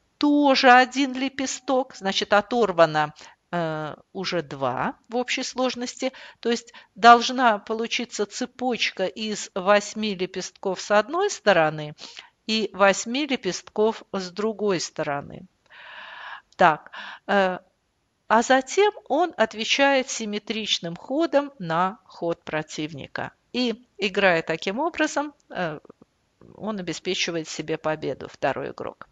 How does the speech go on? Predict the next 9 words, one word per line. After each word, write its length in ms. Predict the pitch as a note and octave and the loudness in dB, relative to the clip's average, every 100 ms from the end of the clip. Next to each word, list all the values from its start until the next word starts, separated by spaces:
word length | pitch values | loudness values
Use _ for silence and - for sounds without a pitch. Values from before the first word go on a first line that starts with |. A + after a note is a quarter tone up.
| _ - - - - _ - | _ -20 -20 -18 -20 _ 2
Так, 280 | E3 - - | 2 2 -10
если 480 | C4 E4 D4 - A3+ | -2 0 0 -2 -4
же, 260 | A3 C4 - _ _ - - | -2 -4 -6 _ _ -20 -8
э, 220 | G3+ G3 F#3+ _ _ _ _ _ _ - - _ _ | -4 -2 -4 _ _ _ _ _ _ -20 -20 _ _
первый 480 | - C#4 D#4+ C#4+ C4+ | -6 -4 -2 -2 -2
игрок 460 | - F#3 F#3 A#3+ - | -6 -6 -4 -4 -6
первым 420 | - B3+ A#3 A3 | -2 -2 0 -4
ходом 520 | G#3 - A#3+ A#3 G#3+ - | -6 0 2 4 2 2
оторвал, 760 | F#3 - F3 F#3 G3+ G3+ - | 0 4 4 6 6 6 0